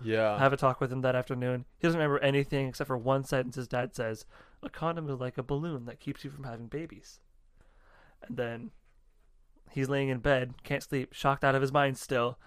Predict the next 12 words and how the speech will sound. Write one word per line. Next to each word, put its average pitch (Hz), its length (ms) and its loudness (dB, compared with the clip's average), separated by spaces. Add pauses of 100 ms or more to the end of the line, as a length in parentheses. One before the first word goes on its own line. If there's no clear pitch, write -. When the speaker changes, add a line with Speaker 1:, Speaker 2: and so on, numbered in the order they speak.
(720)
Speaker 2:
Only 160 200 8
remembers 151 260 4
that 131 140 2
one 135 140 2
sentence 135 360 -4
and 127 80 -8
thinks, - 380 -8 (720)
"I 120 100 -8
don't 180 200 -8
wanna 143 140 -4
have - 120 -16
babies." 107 540 -10